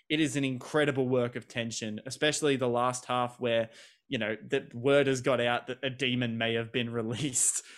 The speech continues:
And I, I've done a horrible job at explaining these films, but I wanna also be vague as possible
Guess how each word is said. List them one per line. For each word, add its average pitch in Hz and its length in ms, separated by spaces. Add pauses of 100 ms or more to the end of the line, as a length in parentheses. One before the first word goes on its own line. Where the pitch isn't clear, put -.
(320)
And 117 400 (100)
I, 127 260
I've 147 380
done 131 200
a 117 60
horrible 131 400
job 117 220
at 113 80
explaining 113 480
these 110 180
films, 110 320
but 120 140
I 120 60
wanna 147 260
also 143 420
be 120 200
vague 120 400
as 120 160
possible 113 640